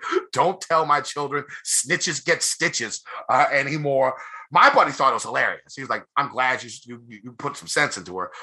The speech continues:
uh, but he's not gonna say that in front of his wife, right? So just remember that.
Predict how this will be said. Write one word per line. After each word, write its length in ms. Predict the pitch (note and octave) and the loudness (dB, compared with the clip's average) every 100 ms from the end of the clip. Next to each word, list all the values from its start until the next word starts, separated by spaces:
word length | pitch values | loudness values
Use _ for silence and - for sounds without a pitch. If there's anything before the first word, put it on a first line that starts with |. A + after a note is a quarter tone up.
| - | -2
uh, 180 | A#2+ A#2 | 2 4
but 140 | - D#3 | 2 -2
he's 140 | E3 | 0
not 160 | D#3+ C3 | 0 0
gonna 100 | C3 | -6
say 160 | D3 | -6
that 100 | A#2+ | -6
in 60 | G#2 | -4
front 160 | G#2 F#2+ | -4 -4
of 40 | |
his 160 | F#2+ A2+ | -6 -2
wife, 280 | G#2+ - - - - F#2+ | -2 -2 -12 -20 -6 0
right? 220 | G#2 G2+ | 0 0
So 140 | A2+ - - | -6 -8 -10
just 200 | F3+ F#3 | -6 -6
remember 320 | A3 G3+ F#3 | 2 4 4
that. 220 | E3+ D#3+ | 4 4